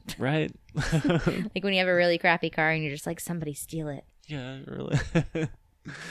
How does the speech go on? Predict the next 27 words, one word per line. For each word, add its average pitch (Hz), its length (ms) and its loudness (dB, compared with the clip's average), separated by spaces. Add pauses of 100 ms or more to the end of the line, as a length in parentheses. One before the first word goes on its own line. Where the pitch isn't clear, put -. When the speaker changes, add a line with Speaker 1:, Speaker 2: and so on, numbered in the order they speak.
(380)
Speaker 2:
I'm 190 180 6
Speaker 1:
It's 196 100 6
Speaker 2:
not 208 160 10
Speaker 1:
perfect. 208 60 8
Speaker 2:
locking 214 380 8
my 208 120 6
doors. 208 420 8
I'm 180 160 2
not 202 140 4
inviting 220 540 6
you 202 80 6
to 185 80 4
steal 185 260 4
it. 180 160 8
I 165 140 6
just 185 260 -4
don't 196 360 -2
wanna 180 240 -4
lock 170 280 -4
my 175 140 -2
doors. 175 640 2 (760)
Speaker 1:
<laughs> - 720 -14
Speaker 2:
Wink. 180 380 0 (720)
<laughs> 285 100 6 (2500)
Speaker 1:
Uh, 143 560 6
let's 147 180 2
see. 110 420 0